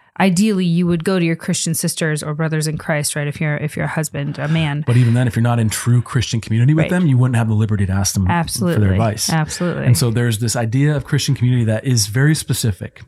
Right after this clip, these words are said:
Speaker 2: at least in our formulation of it. But here's what it isn't, and then we'll go through really quickly what it is.
Speaker 1: <laughs>
Speaker 2: Christian community isn't this,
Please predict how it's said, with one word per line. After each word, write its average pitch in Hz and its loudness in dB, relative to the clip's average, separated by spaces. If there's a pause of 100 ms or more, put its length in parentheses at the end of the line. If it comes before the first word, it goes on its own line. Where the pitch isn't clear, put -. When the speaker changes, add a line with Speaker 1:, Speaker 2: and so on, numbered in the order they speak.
(140)
Speaker 2:
at 113 -2
least 117 2
in 110 0
our 110 0
formulation 107 0
of 101 2
it. 135 -4 (400)
But 117 2
here's 202 4
what 196 0
it 143 2
isn't, 120 0
and 131 2
then 123 4
we'll 120 0
go 123 -2
through 120 -6
really 127 -2
quickly 123 -4
what 113 2
it 104 0
is. 98 0 (200)
Speaker 1:
<laughs> 202 0
Speaker 2:
Christian 185 0
community 165 2
isn't 143 2
this, 101 -2